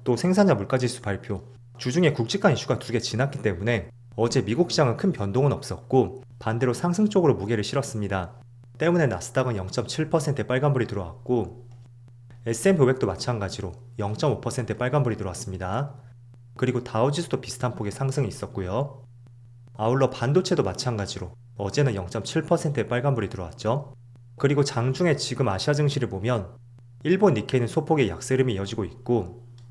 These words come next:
대만은 반대로 일 퍼센트 가까운 상승이 나오고 있습니다. 그리고 중국 증시도 빨간불이 들어오고 있고요.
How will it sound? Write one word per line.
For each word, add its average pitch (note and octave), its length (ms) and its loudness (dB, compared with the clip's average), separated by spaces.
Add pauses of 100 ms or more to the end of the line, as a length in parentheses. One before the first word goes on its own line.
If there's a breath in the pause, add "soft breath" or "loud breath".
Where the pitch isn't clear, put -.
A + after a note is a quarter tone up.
(480)
대만은 D3 420 4
반대로 G#2+ 360 0
일 C#3+ 160 0
퍼센트 E3+ 280 2
가까운 G#2 320 0
상승이 C#3+ 380 0
나오고 F#2 260 -2
있습니다. G2 600 -4 (760)
그리고 B2+ 320 2
중국 F#3+ 340 4
증시도 D3 320 0
빨간불이 A#2+ 400 0
들어오고 G2+ 300 -4
있고요. G2 600 -4